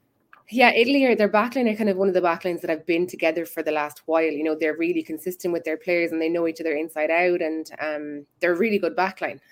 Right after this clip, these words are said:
and they've, they've played a lot of rugby together. Um, so they're not gonna be easy to get through. They're, they're, they are tough to get through.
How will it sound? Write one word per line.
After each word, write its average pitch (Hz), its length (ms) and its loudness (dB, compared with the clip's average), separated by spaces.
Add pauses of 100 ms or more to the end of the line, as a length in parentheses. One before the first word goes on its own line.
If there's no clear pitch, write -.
(100)
and 175 180 -6
they've, 165 240 -2 (140)
they've 160 160 -8
played 175 180 -2
a 170 60 0
lot 165 240 0
of 156 40 -8
rugby 160 240 -4
together. 156 480 -2 (240)
Um, 160 360 -8
so 175 200 -4
they're 180 120 2
not 196 200 0
gonna 196 140 2
be 180 180 0
easy 175 160 -4
to - 120 -8
get 165 180 2
through. 175 400 0
They're, 147 240 -4
they're, 175 240 -2
they 185 140 4
are 185 160 4
tough 185 400 -6
to - 80 -18
get 165 240 -6
through. 180 440 0